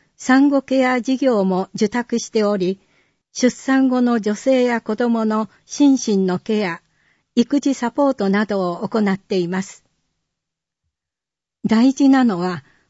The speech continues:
子どもを産み育てたいと思える環境づくり。私たち助産師がいつも心がけているのは、妊産婦さん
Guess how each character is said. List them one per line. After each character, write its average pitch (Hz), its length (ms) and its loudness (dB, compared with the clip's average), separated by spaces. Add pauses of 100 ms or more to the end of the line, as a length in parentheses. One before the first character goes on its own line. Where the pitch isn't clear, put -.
(100)
子 240 120 0
ど 277 140 4
も 254 300 4
を 202 40 -2
産 208 120 4
み 269 120 6
育 269 340 -2
て 262 140 -4
た 269 180 -2
い 226 120 -2
と 190 240 -2
思 226 220 2
え 226 120 0
る 185 240 -2 (260)
環 262 280 2
境 254 240 0
づ 208 180 -2
く 185 180 -6
り。 - 160 -12 (1700)
私 254 380 -2
た 220 140 0
ち 190 160 -2
助 196 120 -2
産 240 260 0
師 202 160 -4
が 196 220 -2 (220)
い 262 140 -2
つ - 120 -6
も 220 160 2
心 269 380 0
が 254 140 0
け 190 120 -4
て 185 160 -2
い 196 80 2
る 214 140 0
の 196 140 0
は、 180 220 -4 (640)
妊 262 200 8
産 247 260 0
婦 196 140 -12
さ 196 200 -4
ん 180 180 -6